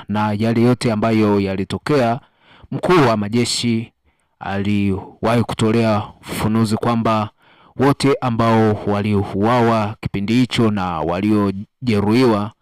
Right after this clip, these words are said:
walikuwa ni wahalifu. Sasa kufuatia,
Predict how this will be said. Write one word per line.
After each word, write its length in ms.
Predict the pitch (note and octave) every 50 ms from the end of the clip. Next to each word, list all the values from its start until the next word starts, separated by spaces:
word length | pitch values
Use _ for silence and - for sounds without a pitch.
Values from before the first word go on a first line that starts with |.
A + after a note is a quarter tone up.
| _ _ _ - -
walikuwa 640 | A2 A2+ A#2+ - - D3+ D3+ C3+ A#2 G#2+ G2 F#2 F2 -
ni 360 | - - G2+ G2+ G#2 G2+ G2 -
wahalifu. 760 | - G2 G2+ G2+ G2 G2 G2+ G#2+ A2 G#2 - - - G2 E2 - _ _ _ _ _ _ _ _ _ _ _ _ _ _ _ _ _ _ _ _ _ - - - - - _
Sasa 400 | - - B2+ - - - B2 A#2+
kufuatia, 800 | - - - A#2 A2+ - - C#3+ C#3 C3+ B2+ B2 A#2 A#2 A#2